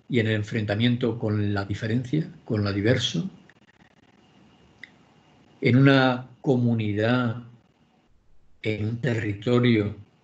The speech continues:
en una sociedad que no vela activamente por los derechos de todas las personas y en todo momento. Queremos apoyos para esa comunidad, una comunidad que en sí es una comunidad de malestar,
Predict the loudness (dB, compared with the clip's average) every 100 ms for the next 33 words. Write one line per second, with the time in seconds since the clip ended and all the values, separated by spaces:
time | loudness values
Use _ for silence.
0 | _ -6 -2 -2 -2 -4 -4 -2 -4 -6
1 | -16 _ _ -20 _ -2 2 4 6 4
2 | 2 -4 -18 _ _ _ _ -4 -4 -2
3 | -2 0 -2 -4 -6 -8 -8 -10 -20 _
4 | _ _ _ _ -4 0 0 -2 -2 -2
5 | -2 -4 -4 -2 -2 -4 -8 -4 -2 -2
6 | -4 -2 -2 -2 -2 -4 -4 -6 -10 _
7 | _ _ _ -20 -20 -16 0 4 6 4
8 | 0 -4 -4 2 2 2 -2 -6 -6 -4
9 | -4 -4 -4 -4 -4 -4 -4 -4 -6 -14
10 | -20 _ _ -6 0 0 0 -4 -2 0
11 | 0 -4 -10 _ _ _ _ _ -2 0
12 | 0 2 2 0 -4 -18 _ _ -12 -6
13 | -4 -4 -4 -2 0 2 0 -2 -6 -8
14 | -10 -12 -8 -8 -8